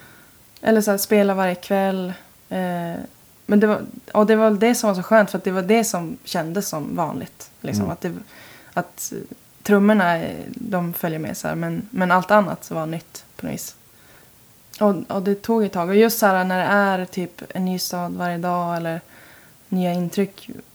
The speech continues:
Speaker 1: varje dag, då var det som att just där när jag fick så här några dagar ledigt eller vad det nu var, så då hann jag bara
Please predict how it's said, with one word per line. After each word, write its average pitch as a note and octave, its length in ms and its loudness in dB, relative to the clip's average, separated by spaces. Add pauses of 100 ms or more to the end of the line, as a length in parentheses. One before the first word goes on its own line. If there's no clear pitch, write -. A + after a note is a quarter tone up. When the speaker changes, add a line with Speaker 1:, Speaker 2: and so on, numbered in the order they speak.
Speaker 1:
varje E3+ 260 -2
dag, D#3+ 200 -6 (180)
då G3 80 -4
var F#3+ 80 2
det F#3+ 80 0
som F3 160 -6
att - 260 -12 (640)
just F#3+ 280 -2
där F3+ 140 -2
när F3 80 -4
jag F3 100 -8
fick G3+ 260 -4
så - 120 -8
här E3+ 180 -6
några F3 240 -6
dagar E3+ 320 -6 (140)
ledigt F3+ 420 -6
eller F3 320 -10 (400)
vad F#3 120 -8
det F3 60 -6
nu F3 60 -8
var, E3+ 160 -10
så F3 280 -8 (1300)
då G#3 200 4
hann F3 220 -4
jag E3 100 -8
bara D#3 220 -8